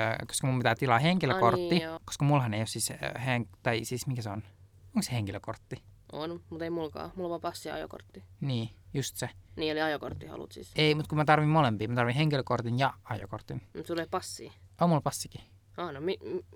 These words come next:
Speaker 1: Mut kato, kun henkilökortti, ö, passi se nyt sitten, jos mietit, kun, ö, ajokorttihan ei käy siis,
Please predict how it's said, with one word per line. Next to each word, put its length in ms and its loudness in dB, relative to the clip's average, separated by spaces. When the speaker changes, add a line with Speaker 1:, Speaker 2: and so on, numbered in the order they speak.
Speaker 1:
Mut 160 2
kato, 160 4
kun 140 0
henkilökortti, 680 4
ö, 300 4
passi 280 0
se 140 6
nyt 120 0
sitten, 360 0
jos 180 -2
mietit, 280 0
kun, 140 -2
ö, 180 4
ajokorttihan 540 6
ei 60 4
käy 200 2
siis, 340 -6